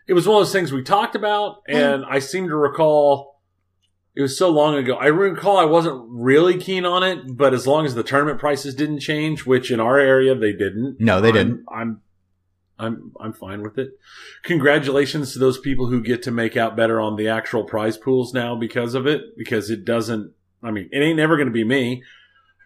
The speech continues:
Speaker 1: When was the last time I actually went and played pinball, tournament pinball, Dennis?
Speaker 2: Uh, two months ago, maybe.
Speaker 1: Yeah.
Speaker 2: I think.
Speaker 1: No, uh, Memorial Day.
Speaker 2: Memorial
Speaker 1: I
Speaker 2: Day.
Speaker 1: was in that
Speaker 2: Ah,
Speaker 1: tournament.
Speaker 2: okay.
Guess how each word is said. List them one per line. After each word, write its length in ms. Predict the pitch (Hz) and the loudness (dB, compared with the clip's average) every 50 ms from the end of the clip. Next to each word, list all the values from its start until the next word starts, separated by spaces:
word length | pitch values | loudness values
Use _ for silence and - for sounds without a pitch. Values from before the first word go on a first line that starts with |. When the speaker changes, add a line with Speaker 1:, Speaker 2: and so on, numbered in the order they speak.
| _ _ _ _ _ _ - | _ _ _ _ _ _ -4
Speaker 1:
When 200 | - 160 185 202 | 0 0 0 2
was 100 | 185 - | 0 -2
the 60 | - | -2
last 320 | 143 135 135 135 131 - - | -2 0 2 2 0 0 0
time 180 | 139 131 117 | -4 -6 -6
I 180 | 110 107 113 113 | -6 -6 -8 -6
actually 320 | 110 113 - - - 110 | -8 -8 -10 -10 -10 -10
went 180 | 107 110 120 117 | -8 -8 -8 -10
and 80 | 113 - | -12 -12
played 260 | - 117 117 107 - | -10 -10 -10 -2 4
pinball, 580 | - 123 117 110 113 113 113 120 117 117 110 - | 4 4 4 4 0 -8 -8 -10 -10 -12 -14 -10
tournament 360 | - 135 131 127 123 117 - | -4 -4 -2 -2 -2 -6 -10
pinball, 380 | - 117 120 117 117 113 117 117 | -8 -8 -6 -6 -6 -6 -6 -8
Dennis? 380 | 120 123 127 131 131 127 - - _ _ _ _ _ - | -8 -8 -8 -8 -10 -12 -16 -20 _ _ _ _ _ -6
Speaker 2:
Uh, 120 | 151 143 139 | -4 -4 -4
two 180 | - - 165 | -4 -2 -2
months 260 | 143 127 127 127 - - | 0 0 -2 -2 -4 -4
ago, 240 | 151 123 127 123 | -2 0 0 0
maybe. 360 | 123 127 127 127 123 139 135 123 - - - | 0 0 -2 -2 -4 -6 -8 -10 -12 -14 -14
Speaker 1:
Yeah. 240 | 139 143 139 123 113 - - | -12 -12 -12 -12 -14 -14 -14
Speaker 2:
I 60 | - | -14
think. 260 | - - 123 117 117 | -12 -10 -8 -4 -2
Speaker 1:
No, 80 | 208 208 | 0 0
uh, 200 | 185 165 160 165 | 2 0 -2 -2
Memorial 480 | 160 156 151 151 151 151 151 143 131 117 | -2 -2 -2 -2 0 0 0 0 0 -2
Day. 220 | 120 110 104 - - _ | -4 -4 -4 -8 -10 _
Speaker 2:
Memorial 360 | 113 110 110 107 104 104 104 | -6 -4 -4 -2 -2 -2 -2
Speaker 1:
I 60 | 104 | 0
Speaker 2:
Day. 60 | 127 135 | 0 0
Speaker 1:
was 140 | 139 139 - | 0 0 0
in 40 | - | 0
that 120 | 104 107 - 107 | 2 2 2 4
Speaker 2:
Ah, 160 | 107 107 107 95 - | 4 4 4 4 2
Speaker 1:
tournament. 200 | - 147 156 85 85 90 101 | 0 -2 -4 -4 -6 -8 -8
Speaker 2:
okay. 180 | - - 107 | -8 -8 -8